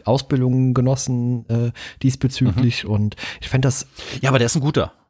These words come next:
Speaker 2: Er ist ein guter.
Speaker 1: Ja,
Speaker 2: Also
Speaker 1: ja,
Speaker 2: nicht,
Speaker 1: nein,
Speaker 2: nicht
Speaker 1: nein,
Speaker 2: nur,
Speaker 1: natürlich.
Speaker 2: nicht nur ethisch,
Speaker 1: Ja, ja, klar.
Speaker 2: moralisch, sondern auch, äh, der kann Sachen,
Speaker 1: Ja, ja,
Speaker 2: ne?
Speaker 1: genau, der kann Sachen, der weiß Sachen und ich denk mal schon, dass er jetzt diesen Part ein bisschen aktiver in den nächsten Folgen auch, äh,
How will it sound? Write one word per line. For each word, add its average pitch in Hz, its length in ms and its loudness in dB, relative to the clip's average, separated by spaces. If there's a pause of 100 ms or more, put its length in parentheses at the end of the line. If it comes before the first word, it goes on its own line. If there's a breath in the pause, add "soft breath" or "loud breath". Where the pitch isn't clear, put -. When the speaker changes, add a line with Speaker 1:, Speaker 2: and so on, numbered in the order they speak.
(120)
Speaker 2:
Er 117 60 -2
ist 113 100 0
ein 131 80 0
guter. 180 260 0
Speaker 1:
Ja, 139 80 0
Speaker 2:
Also 180 120 4
Speaker 1:
ja, 185 40 6
Speaker 2:
nicht, 151 100 4
Speaker 1:
nein, 151 100 2
Speaker 2:
nicht 190 80 2
Speaker 1:
nein, - 80 4
Speaker 2:
nur, 135 100 4
Speaker 1:
natürlich. 123 380 0
Speaker 2:
nicht 107 60 2
nur 131 120 0
ethisch, 127 180 2
Speaker 1:
Ja, - 0 -
ja, 131 140 4
klar. 127 60 2
Speaker 2:
moralisch, 120 460 0
sondern 131 320 0
auch, 123 280 0
äh, 110 180 -2
der 98 160 -4
kann 247 220 0
Sachen, 127 200 0
Speaker 1:
Ja, 151 80 2
ja, 214 100 2
Speaker 2:
ne? 160 60 2
Speaker 1:
genau, 123 200 0
der 113 100 0
kann 175 220 -2
Sachen, 165 260 0
der 117 100 2
weiß 113 240 2
Sachen 135 380 -2
und 120 200 0
ich - 100 -2
denk 120 180 0
mal 113 80 2
schon, 117 220 2
dass 120 160 2
er 113 60 4
jetzt 107 220 0
diesen 101 300 2
Part 113 380 0
ein 113 40 2
bisschen 113 200 0
aktiver 113 760 2
in 104 100 -2
den 107 120 2
nächsten 110 300 0
Folgen 110 440 2
auch, 101 400 -2
äh, 98 300 -2